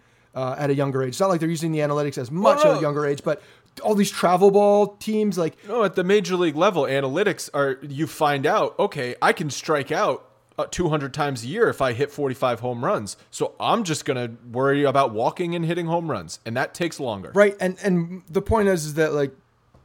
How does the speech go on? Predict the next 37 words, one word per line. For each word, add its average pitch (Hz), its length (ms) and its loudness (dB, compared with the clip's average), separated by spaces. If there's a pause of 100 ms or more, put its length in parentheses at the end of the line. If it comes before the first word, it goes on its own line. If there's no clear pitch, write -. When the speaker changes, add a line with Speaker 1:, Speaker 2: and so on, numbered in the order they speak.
(220)
Speaker 1:
analytics 202 600 6
are, 160 200 2
are, 151 300 0
are 147 140 0
swaying 160 800 -2
what 147 160 -4
they're 156 100 0
doing 156 260 -2
at 143 80 0
a 139 60 2
higher 147 240 2
level 139 360 -2
and, 131 280 -4
you 156 100 -6
know, 127 80 -4
high 147 140 -4
school, 143 220 -4
college 139 340 -2
probably 143 400 -2
too. 185 280 -6 (300)
But 170 100 -2
what 190 220 0
kids 180 280 2
are 208 60 6
seeing 226 520 -2
are, 165 220 0
are 160 200 0
the 143 120 -2
results 165 360 6
of 151 100 0
those 135 160 0
analytics, 131 480 -4
which 139 120 -8
is 151 100 -6
launch 185 280 4
angle, 131 240 -6
Speaker 2:
Yeah. 98 80 -10